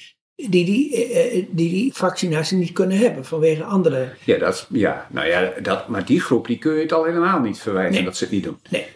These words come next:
Speaker 1: maar de,
Speaker 2: Nee.
Speaker 1: je, je kunt dus alleen maar de groep, je, je hebt dus een groep van, die geen, niet gevaccineerd kunnen worden.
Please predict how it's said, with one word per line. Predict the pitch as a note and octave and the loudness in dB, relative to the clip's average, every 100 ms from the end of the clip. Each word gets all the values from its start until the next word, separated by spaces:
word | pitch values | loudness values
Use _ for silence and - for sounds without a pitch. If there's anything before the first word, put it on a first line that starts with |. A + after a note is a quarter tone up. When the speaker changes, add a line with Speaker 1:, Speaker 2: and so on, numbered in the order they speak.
| _ | _
Speaker 1:
maar | F3+ | -2
de, | G3 | 2
Speaker 2:
Nee. | G3 G3+ | 4 4
Speaker 1:
je, | A3+ | 2
je | G#3+ | 2
kunt | B3 G#3 | 2 2
dus | E3+ | -2
alleen | F#3 C4+ | -2 0
maar | C#4+ B3 | 0 -4
de | G#3 | -4
groep, | G#3 G3+ - - | -8 -10 -18 -8
je, | B3 B3+ | -2 2
je | |
hebt | A3+ | 2
dus | G3 | 2
een | E3+ | -2
groep | E3+ C4 G3+ | 0 0 0
van, | F#3 D#3 C3 - _ _ _ _ | 0 -2 -2 -12 _ _ _ _
die | - F3 F3 | -8 0 0
geen, | C#3 G3+ F#3+ D3+ | 0 0 -2 2
niet | G3 F#3 | 2 2
gevaccineerd | - E3+ D3 E3 B2 | -2 -4 -4 -6 -6
kunnen | - F#3+ C4 | -2 4 4
worden. | B3+ C#4 D#4+ | 4 2 -2